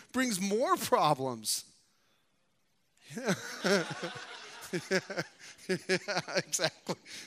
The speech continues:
<laughs> Having, having children doesn't fix things. You know, I wanna encourage you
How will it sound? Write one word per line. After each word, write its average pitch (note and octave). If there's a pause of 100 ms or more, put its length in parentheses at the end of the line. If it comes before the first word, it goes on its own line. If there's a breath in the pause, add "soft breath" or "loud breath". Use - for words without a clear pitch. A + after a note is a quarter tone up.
(120)
<laughs> - (920 loud breath)
Having, D4+ (300 loud breath)
having D#4+
children C#4
doesn't B3
fix -
things. D#3+ (1800 loud breath)
You F#3
know, G#3+ (2000 soft breath)
I F3+
wanna A3+
encourage E3
you A2+